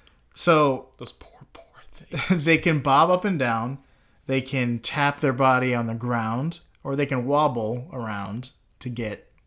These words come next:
Speaker 1: from point A to point B. Um, and they can lose as many as three legs and maintain their normal walking speed.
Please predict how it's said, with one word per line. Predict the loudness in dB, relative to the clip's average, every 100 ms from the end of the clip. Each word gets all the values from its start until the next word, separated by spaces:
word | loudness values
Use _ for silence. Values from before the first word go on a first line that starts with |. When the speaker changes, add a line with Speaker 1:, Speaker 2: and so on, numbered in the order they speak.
| _
Speaker 1:
from | -12 -8 -8
point | -8 -8 -6
A | -8
to | -10
point | -10 -10 -8
B. | -10 -10 -14 _ _ -20 -14
Um, | -6 -2 -2 -2 -4 -8 _ _ _ _
and | -2
they | 0
can | 0 0 2
lose | 2 2
as | 0
many | 0 0 0 -2
as | -4 -6
three | -6 -2 0 0
legs | 0 2 0 0 -4 -6
and | -6 -4
maintain | -2 -2 -2 -2 -2
their | -2
normal | -2 -2 -2
walking | -2 -2 -4 -10
speed. | -12 -14